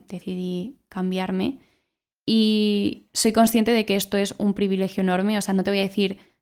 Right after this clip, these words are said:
"Deja tu trabajo, es súper fácil", no lo es, no lo es, es una realidad. Eh, dependemos de nuestro trabajo para comer, porque es lo que nos genera ingresos, y, y no todo el mundo puede permitirse el lujo de cambiar de trabajo, cambiar su vida, o sea, es un proceso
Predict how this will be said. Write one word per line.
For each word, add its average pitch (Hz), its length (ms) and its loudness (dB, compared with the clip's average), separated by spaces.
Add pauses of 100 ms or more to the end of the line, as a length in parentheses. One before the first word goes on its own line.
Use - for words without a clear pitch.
"Deja 208 320 2
tu 196 120 0
trabajo, 190 420 2
es 190 80 -2
súper 185 240 -4
fácil", 196 380 -2
no 196 220 2
lo 190 80 -2
es, - 360 -8 (260)
no 208 220 2
lo 196 80 2
es, 190 160 -2
es - 100 -10
una 190 160 0
realidad. 190 540 -2 (400)
Eh, 190 540 -2
dependemos 190 500 0
de 196 80 -2
nuestro 190 300 -2
trabajo 190 440 0
para 190 240 -2
comer, 190 420 0
porque 196 220 -6
es 180 120 -8
lo 185 120 -4
que 190 80 -6
nos 185 160 -4
genera 185 300 -4
ingresos, 185 600 -6 (560)
y, 202 200 4 (460)
y 208 80 0
no 196 140 2
todo 208 140 6
el 202 60 4
mundo 208 300 4
puede 202 140 0
permitirse 196 520 -2
el 185 60 -2
lujo 185 300 -4
de 190 160 -4
cambiar 185 320 -4
de - 60 -20
trabajo, 190 540 -4
cambiar 190 240 -2
su - 180 -6
vida, 190 240 -2
o 196 40 -2
sea, 190 220 -4
es 185 220 -10 (300)
un 202 100 -2
proceso 190 760 -6